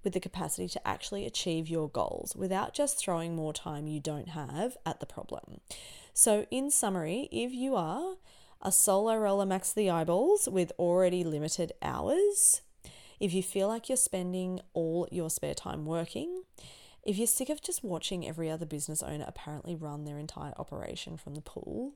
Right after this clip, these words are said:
like, honestly, and if you're <laughs> wondering how on earth you're ever going to find the time to make your own business goals come to life, this program is for you. It'll be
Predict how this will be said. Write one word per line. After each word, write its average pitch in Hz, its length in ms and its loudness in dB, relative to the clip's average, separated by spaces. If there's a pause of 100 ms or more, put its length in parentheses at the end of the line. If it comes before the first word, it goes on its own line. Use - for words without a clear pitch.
like, 170 240 -12
honestly, - 640 -8 (540)
and 220 160 2
if 208 120 0
you're 214 100 6
<laughs> - 0 -
wondering 202 600 2
how 247 260 2
on 269 180 0
earth 170 300 -4
you're 185 280 0
ever 175 360 -2
going 170 260 -4
to 180 80 -8
find 160 300 -6
the 170 40 -8
time 160 260 -8
to 165 100 -6
make 151 200 -6
your - 240 -4
own 156 400 -4
business 160 400 -4
goals 156 380 -4
come 165 240 -6
to 160 140 -6
life, 151 680 -6 (600)
this 339 100 -6
program 359 420 -6
is 359 140 -6
for - 120 -8
you. 339 360 -6 (720)
It'll 254 120 6
be 262 280 2